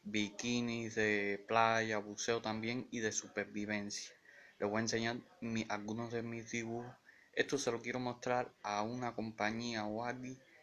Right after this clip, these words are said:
que le pueda interesar, que me pueda ayudar a vender. Son hechos a mano y lo he puesto color también. Este es el cuaderno, como ven, está un poquito roto.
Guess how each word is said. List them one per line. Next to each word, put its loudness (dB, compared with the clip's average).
que 0
le 2
pueda 2
interesar, -2
que -6
me -4
pueda 0
ayudar 2
a 2
vender. -4
Son -2
hechos 0
a -6
mano -6
y -2
lo 4
he 4
puesto -2
color -2
también. -10
Este 0
es -2
el -2
cuaderno, 2
como -2
ven, -4
está -4
un -2
poquito -2
roto. -2